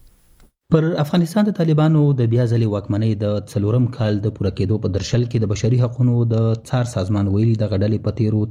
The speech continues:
څلورو کلونو کې په ښځو او نجونو سخت بندیزونه لګولي،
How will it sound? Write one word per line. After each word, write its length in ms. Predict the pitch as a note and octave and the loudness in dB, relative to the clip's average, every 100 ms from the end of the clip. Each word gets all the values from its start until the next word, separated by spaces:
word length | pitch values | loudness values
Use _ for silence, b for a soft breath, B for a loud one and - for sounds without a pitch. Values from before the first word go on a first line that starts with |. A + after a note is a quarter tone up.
| - | 0
څلورو 280 | A2 B2 - | 2 0 0
کلونو 280 | G#2 A#2+ A2+ | 0 0 2
کې 400 | C3 C3 - - - - | 0 -2 -8 -20 -8 0
په 160 | B2+ | 0
ښځو 240 | - D3+ A#2 | 0 0 2
او 80 | G2 | 0
نجونو 260 | G2+ G2+ F#2+ | 0 -2 0
سخت 280 | C#3 C3+ - F#2+ | -4 -4 -4 -2
بندیزونه 380 | F#2+ F#2 G#2 F#2 | 0 0 0 0
لګولي، 440 | F2+ F#2+ A#2 D3 | -2 0 2 2